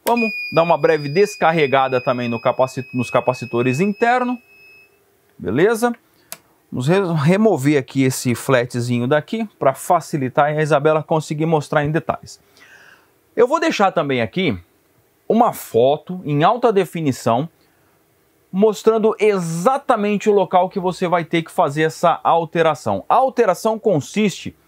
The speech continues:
nesse capacitor aqui, ó. Aqui tem um capacitor que é o C quarenta e quatro, geralmente é o C quarenta e quatro, mas pra você se localizar,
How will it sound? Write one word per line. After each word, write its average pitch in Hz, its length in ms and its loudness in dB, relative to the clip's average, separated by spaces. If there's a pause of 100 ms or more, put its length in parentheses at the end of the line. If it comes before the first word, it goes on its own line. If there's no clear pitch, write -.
(300)
nesse 233 640 0
capacitor 208 720 0
aqui, 165 240 -2
ó. 117 80 4
Aqui 160 220 -4
tem 214 160 0
um 202 100 0
capacitor 170 800 0
que - 100 -4
é 175 60 4
o 147 80 -2
C - 400 -2 (140)
quarenta 175 520 0
e 131 120 0
quatro, 135 580 -2
geralmente 160 640 0
é 147 40 2
o 131 80 -2
C - 200 -2
quarenta 143 400 -2
e 110 60 -4
quatro, 131 420 -4 (440)
mas 247 240 0
pra 220 160 2
você 196 320 0
se 185 100 -6
localizar, 151 760 2